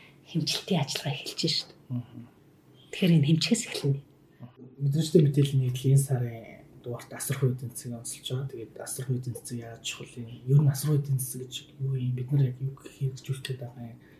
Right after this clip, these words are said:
Speaker 2: Яагаад бидний амьдрал чухал юм бэ гэдгийг нэг энэ төслийг гардаж хэрэгжүүлж байгаа танаас таны дуу хоолойг бас сонсогчдод хүргэе гэсэн үднээс ярилцлаа.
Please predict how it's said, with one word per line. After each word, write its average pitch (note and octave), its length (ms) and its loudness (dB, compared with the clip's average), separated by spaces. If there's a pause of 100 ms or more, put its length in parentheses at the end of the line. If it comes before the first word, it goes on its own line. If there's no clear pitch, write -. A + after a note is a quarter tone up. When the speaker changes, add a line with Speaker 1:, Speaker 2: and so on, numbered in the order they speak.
Speaker 2:
Яагаад B2 320 -2
бидний A#2+ 280 -4
амьдрал - 240 -12
чухал - 280 -8
юм A#2+ 120 -4
бэ A2+ 120 -10
гэдгийг - 400 -16 (680)
нэг C#3 120 -10
энэ B2 160 -2
төслийг - 440 -10 (680)
гардаж - 360 -14
хэрэгжүүлж B2 520 -2
байгаа A2 160 -12
танаас B2 320 -2 (1300)
таны B2 400 2
дуу B2+ 80 -2
хоолойг B2 360 -8 (120)
бас - 160 -10 (320)
сонсогчдод - 480 -4 (160)
хүргэе B2 240 -2
гэсэн - 240 -8
үднээс B2 300 -10 (100)
ярилцлаа. B2+ 580 -4